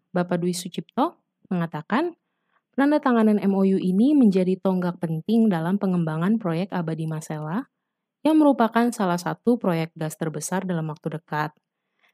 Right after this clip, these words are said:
Di sisi lain, penyerapan gas oleh P G N menunjukkan komitmen pemerintah dan industri hulu migas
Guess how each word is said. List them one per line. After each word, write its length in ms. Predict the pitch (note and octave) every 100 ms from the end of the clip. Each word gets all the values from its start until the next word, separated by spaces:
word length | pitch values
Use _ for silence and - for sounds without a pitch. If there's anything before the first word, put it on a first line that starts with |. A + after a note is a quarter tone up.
| _
Di 160 | F#3+
sisi 240 | F#3+ F#3 G3
lain, 480 | F#3 F#3 D4 E4
penyerapan 480 | C4+ A#3 G#3+ G#3 G3+
gas 240 | G3 C4+ -
oleh 160 | A3+
P 160 | G#3 G3
G 160 | E3+ E3
N 320 | A#3 D#4+ E4 _
menunjukkan 640 | A#3+ B3 B3+ B3+ C4+ C#4+ C#4
komitmen 480 | G#3+ G3 A3+ C#4
pemerintah 640 | C4+ A3+ F#3 E3 E3 A#3 B3+
dan 240 | A3+ C4+
industri 480 | - A3+ G#3 - F#3+
hulu 240 | F3+ F#3
migas 480 | F3 F3 G3 C#4 -